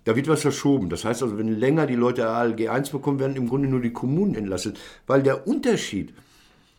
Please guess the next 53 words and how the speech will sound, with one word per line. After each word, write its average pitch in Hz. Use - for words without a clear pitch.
bei 120
vielen 214
Menschen 156
zwischen 131
A 123
L 127
G 127
eins 135
und 139
zwei 127
gar 127
nicht 127
so 107
groß 143
ist. 107
Ich -
habe 139
mir 135
das 117
mal 120
angeguckt. 170
Äh, 120
der 120
Schnitt, 190
äh, 131
der 113
Durchschnitt 165
bei, 127
bei, 117
bei 107
A 127
L 131
G 127
zwei 123
beim 127
Single 170
ist 131
siebenhunderteinundfünfzig 135
Euro. 98
Der 104
Schnitt 143
bei 120
A 117
L 120
G 117
eins 131
ist 117
neunhundertzweiundzwanzig, 120
das 92
sind 120
hundertfünfzig, 120
hundertsiebzig 110
Euro. 107